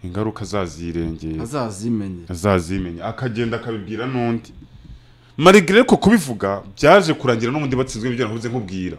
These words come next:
Speaker 1: Ahubwo
Speaker 2: Mm.
Speaker 1: haza kuba ya nama yabaye iri ku cyumweru. Yaje ihindura byose.
Speaker 2: <laughs> Ya, nuko rero ubwo nuko, uh, uwatwaraga, eh, ama, imodoka, umushoferi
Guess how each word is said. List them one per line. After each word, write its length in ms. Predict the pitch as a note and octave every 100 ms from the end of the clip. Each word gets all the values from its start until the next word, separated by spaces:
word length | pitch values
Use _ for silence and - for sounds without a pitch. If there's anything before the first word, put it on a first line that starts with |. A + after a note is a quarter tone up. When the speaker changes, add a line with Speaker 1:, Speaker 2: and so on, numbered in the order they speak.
| -
Speaker 1:
Ahubwo 260 | G#2 D#3 D3+
Speaker 2:
Mm. 40 |
Speaker 1:
haza 160 | A3 G#2+
kuba 200 | - C3+
ya 120 | B2
nama 260 | B2 G#2 G2+
yabaye 200 | A2 G2+
iri 80 | G#2
ku 100 | G#2+
cyumweru. 460 | - G2 F#2+ F2+ - - - - - -
Yaje 240 | A2 A2
ihindura 320 | A#2 F#2 F#2+
byose. 380 | F#2+ F#2+ F2 - - _ _ _ -
Speaker 2:
<laughs> 1600 | B2+ - G2+ G2+ - - G2+ F#2+ F2+ A2+ G#2 F2+ G2+ G#2 F#2+ - - - - - - - - -
Ya, 160 | D#3 D3
nuko 340 | F3 F#3 F3+
rero 240 | F3+ G3+
ubwo 260 | A3 G3+ A3
nuko, 600 | F#3 C#3 D#3 D#3 D#3 D3
uh, 520 | - C#3 C#3+ C3 E2 C#3+
uwatwaraga, 1120 | D3 - F#3+ D#3+ C3+ C3+ C3 C3 C3 B2+ A#2+ - _ _
eh, 1300 | A2+ B2+ B2 A#2+ A#2+ A#2+ A#2+ A2+ E2+ G#2 G#2+ D#2+ G2
ama, 320 | A#2+ A#2+ G2
imodoka, 600 | A2 C3 D3+ C#3+ D3 D3 D#3 -
umushoferi 960 | A#2 B2 B2 D3+ D3 A#2 A2+ A2 C3